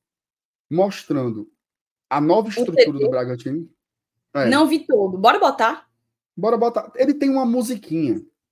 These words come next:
Speaker 1: Mas
Speaker 2: A
Speaker 1: eu
Speaker 2: gente
Speaker 1: não
Speaker 2: bota
Speaker 1: sei
Speaker 2: no
Speaker 1: se,
Speaker 2: mudo, bota no mudo.
Speaker 1: eu não sei se é uma música de domínio, de domínio público,
Speaker 2: A gente
Speaker 1: realmente
Speaker 2: tira,
Speaker 1: não.
Speaker 2: é melhor botar, é melhor tirar.
Speaker 1: Melhor
Speaker 2: Não
Speaker 1: tirar,
Speaker 2: vamos,
Speaker 1: né?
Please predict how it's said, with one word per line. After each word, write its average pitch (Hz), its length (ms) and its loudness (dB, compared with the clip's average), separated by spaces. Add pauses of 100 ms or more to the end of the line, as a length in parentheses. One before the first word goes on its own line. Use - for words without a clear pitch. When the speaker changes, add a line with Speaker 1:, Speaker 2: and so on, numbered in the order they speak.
(380)
Speaker 1:
Mas 196 140 -2
Speaker 2:
A 226 80 4
Speaker 1:
eu 240 80 4
Speaker 2:
gente 240 60 -2
Speaker 1:
não 240 60 -6
Speaker 2:
bota 262 120 4
Speaker 1:
sei 277 100 2
Speaker 2:
no 277 60 2
Speaker 1:
se, 254 140 2
Speaker 2:
mudo, 180 200 -6
bota 180 220 -8
no 220 140 -10
mudo. 170 160 -8
Speaker 1:
eu 175 80 2
não 196 100 -6
sei 190 220 -2
se 180 180 -8
é 175 40 2
uma 165 180 2
música 143 420 -6
de 127 120 -12
domínio, 120 840 -6 (760)
de 123 80 -14
domínio 135 460 -4 (100)
público, 143 480 2
Speaker 2:
A 247 80 4
gente 285 120 0
Speaker 1:
realmente 302 300 0
Speaker 2:
tira, 208 200 2
Speaker 1:
não. 180 60 -2
Speaker 2:
é - 20 -8
melhor 196 260 -4
botar, 208 440 -2
é 202 40 -6
melhor 202 300 -6
tirar. - 240 -6
Speaker 1:
Melhor 147 180 0
Speaker 2:
Não 151 60 -4
Speaker 1:
tirar, 147 280 0
Speaker 2:
vamos, 113 140 -2
Speaker 1:
né? 139 220 -8